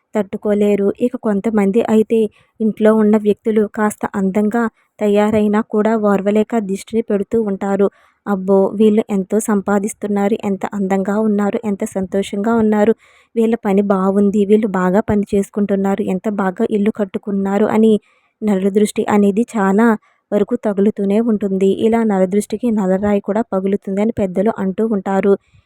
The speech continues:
ఇలాంటి భయంకరమైనటువంటి నరదృష్టి నుంచి బయటపడాలి అన్నా ఈరోజు ఆదివారం రోజు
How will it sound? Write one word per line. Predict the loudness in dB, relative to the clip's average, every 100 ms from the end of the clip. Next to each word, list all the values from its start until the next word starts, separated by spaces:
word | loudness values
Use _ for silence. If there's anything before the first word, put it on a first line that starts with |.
| _
ఇలాంటి | 0 2 2 0
భయంకరమైనటువంటి | -2 -2 -2 0 2 2 0 0 -2 -2
నరదృష్టి | 0 0 -2 -4 -2
నుంచి | 0 0 0
బయటపడాలి | -2 -2 -4 -6 -4 0 0 0
అన్నా | 0 -2 -4 0
ఈరోజు | 2 2 0 -2
ఆదివారం | -4 -4 -2 0 0 0
రోజు | 0 2